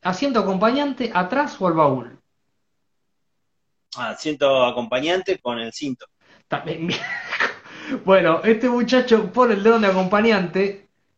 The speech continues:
Speaker 1: llega a un semáforo y una señorita lo empieza también a guiñar un ojo, pero ya esta era una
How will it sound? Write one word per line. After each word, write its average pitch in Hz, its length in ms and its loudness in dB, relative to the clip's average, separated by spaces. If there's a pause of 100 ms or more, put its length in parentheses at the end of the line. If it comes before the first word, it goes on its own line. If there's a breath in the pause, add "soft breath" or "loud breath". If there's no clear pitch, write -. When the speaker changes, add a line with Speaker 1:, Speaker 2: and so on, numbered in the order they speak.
(160)
Speaker 1:
llega 254 160 8
a 226 60 8
un 220 80 4
semáforo 214 800 2 (1300)
y 247 160 2
una 311 160 2
señorita 262 480 0
lo 208 80 2
empieza 214 400 -2
también 214 360 2
a 156 160 2
guiñar 202 320 -2
un 226 140 4
ojo, 254 300 2
pero 233 160 2
ya 370 180 0
esta 311 300 2
era 269 240 4
una 240 440 -2